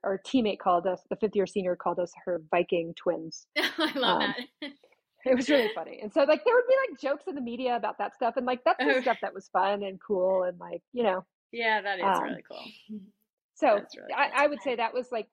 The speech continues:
Speaker 1: the transition was easy in, in a
Speaker 2: Nice.
Speaker 1: way. And I loved it.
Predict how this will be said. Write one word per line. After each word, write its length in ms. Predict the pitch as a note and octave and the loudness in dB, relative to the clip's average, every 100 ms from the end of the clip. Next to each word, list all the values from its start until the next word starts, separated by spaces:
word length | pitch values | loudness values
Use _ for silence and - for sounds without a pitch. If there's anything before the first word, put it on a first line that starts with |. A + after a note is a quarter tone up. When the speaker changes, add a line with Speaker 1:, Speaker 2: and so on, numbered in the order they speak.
| _ | _
Speaker 1:
the 100 | A#3 | -8
transition 580 | A3+ D#4+ C4 C4+ - A#3+ | -2 0 0 -2 -4 -8
was 120 | G#3+ - | -8 -10
easy 460 | G3 F3 - - _ _ _ _ | -14 -12 -14 -14 _ _ _ _
in, 120 | A3 G#3 | -2 0
in 200 | G#3 G3+ | 2 0
a 40 | |
Speaker 2:
Nice. 60 | F3+ | 0
Speaker 1:
way. 320 | - - - _ - | -2 -4 -12 _ -10
And 120 | A3 | -2
I 60 | G#3 | 0
loved 320 | F#3+ F3+ - | 2 0 -2
it. 180 | E3+ | -10